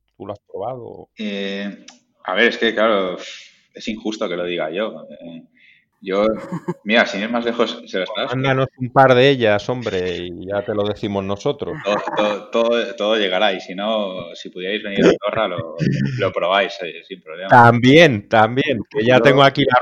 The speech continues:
Speaker 1: ruta preparada para contarte luego, la ruta esa que hice, para
Speaker 2: Sí,
Speaker 1: que
Speaker 2: muy
Speaker 1: ya
Speaker 2: bien,
Speaker 1: la he
Speaker 2: muy bien, mira,
Speaker 1: localizado.
Speaker 2: este, antes me estaba descargando yo rutas del Wikiloc para, para luego, a ver si, <laughs> por dónde me tiro.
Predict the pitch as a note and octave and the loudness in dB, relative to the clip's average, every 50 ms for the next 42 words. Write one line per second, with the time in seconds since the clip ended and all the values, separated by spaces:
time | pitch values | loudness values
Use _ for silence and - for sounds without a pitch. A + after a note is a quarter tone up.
0 | - C3+ C#3 C#3 C3+ - C3+ C3 B2+ B2+ B2 B2 B2 A#2+ - B2 A#2+ A2+ - A#2+ | 6 6 6 6 8 8 8 10 10 10 10 8 6 6 4 4 2 4 4 4
1 | A#2 B2 B2 A#2+ A#2 A2+ A2+ - A#2+ A#2 A#2 A2+ A2+ A2 A2+ G#2+ - A2 G2 - | 6 6 6 6 6 4 4 4 2 2 4 4 4 4 2 2 0 -2 0 2
2 | A#2 A2 - - G#2+ G2 F#2 F2+ F2+ F2 F2+ F2+ F#2 F#2 F#2 F#2 F#2 G2+ G2+ F#2+ | 0 0 2 0 0 2 2 0 0 0 0 0 0 0 0 0 0 -2 -2 0
3 | - G2 G2 - - F#2+ F2 - E2+ D#2+ D#2+ - - - - - - - D#2+ E2 | 0 0 0 2 0 -2 0 0 -2 -4 -4 -6 -10 -12 -12 -8 -6 -2 0 0
4 | E2+ E2 F2 F#2 F#2+ A2 A#2 A#2+ - F#2+ F#2+ F#2 F#2 F#2+ F#2+ G#2+ G#2+ G#2 G#2 G2 | 2 2 2 0 -2 -6 -10 -12 -10 -6 -6 -4 -2 0 0 2 2 4 2 2
5 | F#2+ F#2+ F#2+ F#2+ F2 F2 E2 F2 D#2+ - - - _ _ _ G#2+ G2+ - G#2+ A2+ | 0 0 0 0 0 0 -2 -4 -6 -10 -12 -18 _ _ _ -6 -6 -4 -4 -4
6 | A2 G#2+ A2 G#2+ G#2 G2+ G2+ G#2 G2 G2 G2 - - - G2 F#2 - - F#2 F#2 | -4 -2 0 0 2 4 4 4 2 2 -2 -6 -14 -18 -18 -14 -12 -10 -10 -8
7 | F#2+ F#2+ F#2+ F#2+ F#2 F#2+ F#2 F#2+ F2+ F2+ F#2 - F#2+ F2 - F#2 D#2+ - E2 D#2+ | -8 -10 -10 -10 -10 -12 -12 -12 -12 -12 -12 -12 -14 -16 -16 -18 -16 -16 -14 -12
8 | F2+ F#2+ - _ - F2 E2 D#2+ D#2+ E2 E2 - _ _ - E2 E2 D#2 E2 F2 | -12 -12 -14 _ -14 -12 -12 -12 -14 -16 -20 -20 _ _ -20 -18 -18 -18 -18 -20
9 | E2+ E2 D#2 D2 _ _ _ E2+ E2 E2 F2+ F#2 F#2 F#2 - - - - - - | -20 -20 -20 -20 _ _ _ _ -20 -20 -20 -20 -20 -20 -20 -20 -20 -20 -20 -20
10 | - _ _ - F2 D#2 F2 E2+ E2+ - - - - - - _ | -20 _ _ -10 -8 -8 -10 -10 -10 -12 -12 -12 -14 -16 -16 _